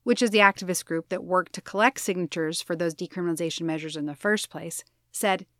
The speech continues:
city staff do not have the authority to disregard election results and usurp the will of the voters. Ground Game Texas has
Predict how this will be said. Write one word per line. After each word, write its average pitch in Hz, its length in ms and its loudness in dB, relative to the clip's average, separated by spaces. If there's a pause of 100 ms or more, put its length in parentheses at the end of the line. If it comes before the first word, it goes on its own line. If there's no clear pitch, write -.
(300)
city 269 280 6
staff 214 460 4
do 202 140 -6
not 190 260 4
have 214 320 6
the 196 120 2
authority 196 500 0
to 196 100 -6
disregard 180 640 0
election 180 480 -2
results 165 520 -4
and 196 220 0
usurp 226 460 0
the 233 140 0
will 180 220 -2
of 170 120 -4
the 165 80 -8
voters. 160 600 -4 (1000)
Ground 220 300 8
Game 220 200 6
Texas 226 420 2
has 196 140 0